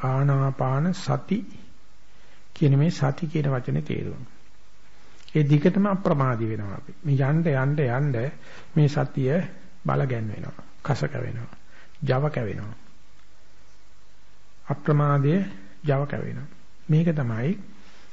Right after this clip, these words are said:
සමාධිය ඇති වෙන්න ආසන්නම කාරණා. ඉතින් අපි සෑම ශක්තියක්ම යොදලා, පෙර කළ සෑම කුසලයක්ම සිහිපත් කරලා, සෑම දක්ෂකාමයක්ම සිහිපත් කරලා, අදිෂ්ඨාන ශක්තිය ඉදිරියෙන් අරගෙන, පුරුෂ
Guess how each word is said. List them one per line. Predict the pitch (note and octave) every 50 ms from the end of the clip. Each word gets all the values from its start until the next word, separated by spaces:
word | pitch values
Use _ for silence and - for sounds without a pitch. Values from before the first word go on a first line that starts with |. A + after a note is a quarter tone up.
| - -
සමාධිය | - - C3+ C#3+ D3 D3 D3+ D3 C#3+ C#3
ඇති | C3 C3 - C#3
වෙන්න | C3+ C#3+ D#3+ D#3+
ආසන්නම | C#3+ C#3 C#3 C#3 C#3 C#3 C#3 C#3 C3+ C3+ - B2 A#2 A2+ A2+ B2 C#3 D#3
කාරණා. | - - A2 A2 G#2+ A2+ A#2+ C3+
ඉතින් | C3+ C#3+ D#3 C#3+
අපි | C3+ - E3 D3
සෑම | - - D3+ C3+ C#3 C#3 D3 D#3 F3 F3+
ශක්තියක්ම | F3+ - E3 - - - - - C#3 C#3 - - D3
යොදලා, | B2+ B2 A2+ A#2+ A#2+ A#2+ A#2+
පෙර | - B2+ C3 C3+ C3+
කළ | - C#3+ C#3+
සෑම | C#3 - D3+ D3 D#3+ F3 F#3
කුසලයක්ම | F#3 F#3+ - - D3+ D3 C#3+ C#3 - - C#3+
සිහිපත් | A#2+ A#2+ A#2+ A#2+ - C3 B2+ -
කරලා, | - E3 D#3+ D3+ E3+ F#3+ G3 - - - - - - - - -
සෑම | - - - B2+ B2 D3+ F3 E3+
දක්ෂකාමයක්ම | D3+ C#3 - - - D#3+ - C#3+ C#3+ C#3 C3 C3+ C3+ - - C#3
සිහිපත් | A#2+ - A#2+ A#2 - C#3+ C#3 C#3 -
කරලා, | - - D#3+ D#3 D#3 E3 E3+ - - - - - -
අදිෂ්ඨාන | - - B2+ C3 C#3 - - - D3 C#3 C#3 C3+
ශක්තිය | - C#3+ C3+ - - D3
ඉදිරියෙන් | B2+ B2 C3+ B2+ C3 B2 B2
අරගෙන, | B2+ C#3 C#3+ D3+ E3
පුරුෂ | D3+ - C#3+ C3+ A#2+